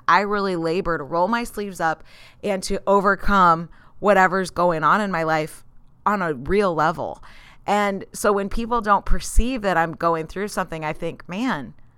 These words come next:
this is awesome. I'm really overcoming this. This is great." But it's funny because of that kind of sunshine, Annie kind of,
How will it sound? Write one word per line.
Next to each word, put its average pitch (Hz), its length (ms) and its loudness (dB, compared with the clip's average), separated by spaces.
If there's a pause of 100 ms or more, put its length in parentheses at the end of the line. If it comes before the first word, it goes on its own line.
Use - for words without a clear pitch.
(140)
this - 180 2
is 214 120 0
awesome. 214 360 8
I'm 185 160 2
really 190 240 -2
overcoming 175 600 -2
this. 104 240 -10
This 196 240 -8
is 180 140 -12
great." 139 480 -6 (500)
But 208 140 6
it's 175 180 0
funny 226 340 2
because 190 440 0
of 202 160 -4
that 165 200 2
kind 170 280 -4
of 156 240 -4
sunshine, 175 920 -2 (580)
Annie 202 420 2
kind 175 340 4
of, 165 360 -2